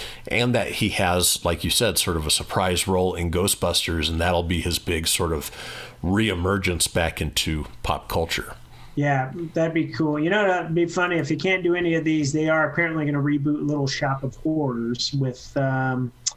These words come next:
Speaker 2: um, Taggart. Oh,
Speaker 1: Who?
Speaker 2: gosh.
Speaker 1: Taron Egerton?
Speaker 2: Yes, yeah.
Speaker 1: Oh, okay. <laughs>
Speaker 2: Yeah, sorry, I can't do his name. And then, uh, and Scarlett Johansson. So it, he could always pop up in that,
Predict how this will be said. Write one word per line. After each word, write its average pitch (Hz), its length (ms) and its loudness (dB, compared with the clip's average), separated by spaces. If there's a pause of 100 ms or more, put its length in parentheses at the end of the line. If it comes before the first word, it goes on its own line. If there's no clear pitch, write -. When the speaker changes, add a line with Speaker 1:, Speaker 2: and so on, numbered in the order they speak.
(480)
Speaker 2:
um, 123 640 -2 (560)
Taggart. 156 800 0 (1700)
Oh, 135 120 -2
Speaker 1:
Who? 104 180 2
Speaker 2:
gosh. 117 440 -8
Speaker 1:
Taron 113 360 2 (160)
Egerton? 143 480 2 (380)
Speaker 2:
Yes, 170 360 0
yeah. 117 320 -2
Speaker 1:
Oh, 87 160 2
okay. - 240 0 (160)
<laughs> - 160 -2
Speaker 2:
Yeah, 139 340 2
sorry, 143 280 2
I - 20 -2
can't 160 220 0
do 156 100 2
his 151 200 0
name. 151 220 2
And 160 240 0
then, 147 300 2
uh, 139 540 2 (300)
and 139 300 0
Scarlett 151 400 2
Johansson. 131 600 0
So 123 300 -2 (100)
it, 160 200 -2 (280)
he 151 140 -2
could 180 140 0
always 160 180 0
pop 143 280 0
up 127 160 -2
in 110 120 -4
that, 107 200 -4